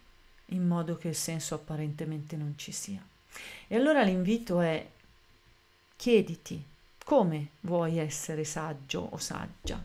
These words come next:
secondo quali fonti, quali ispirazioni, quali strade, quali esercizi, quale stile di vita, e come in tutto questo essere felice, nonostante la saggezza ti porterà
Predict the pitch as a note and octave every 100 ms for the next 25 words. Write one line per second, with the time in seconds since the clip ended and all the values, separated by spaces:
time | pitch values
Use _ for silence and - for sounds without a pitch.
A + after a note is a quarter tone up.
0 | - - - - G#3 G3+ G#3+ G#3+ G#3 G3+
1 | G3+ G3 E3+ F3 F3+ E3+ D#3+ E3 E3 D#3+
2 | - F3 E3 - - D#3 D#3 E3+ D#3 D#3
3 | E3 D#3+ E3 D3+ - D#3 D3+ F3+ D#3 D3
4 | D#3 D#3 D#3 D3+ - - - F#3 F#3 F3
5 | - - G#3 A3+ - - - E3+ - F#3
6 | F#3+ - - A#3 G#3+ F3+ E3 A#3+ B3+ -
7 | D#3 - _ _ _ _ _ _ _ -
8 | - G3+ C4+ C4+ G3 E3+ - F3+ - F3
9 | G#3 G3+ - E3+ E3 - E3+ D3+ E3+ E3
10 | D3+ - G3 - _ - - - - F#3
11 | G3 G3 - G#3 G#3 G3+ F3+ F3 E3+ D3
12 | F3+ F#3 F#3+ - E3+ F3 - E3 D3+ F3
13 | E3 D#3+ E3+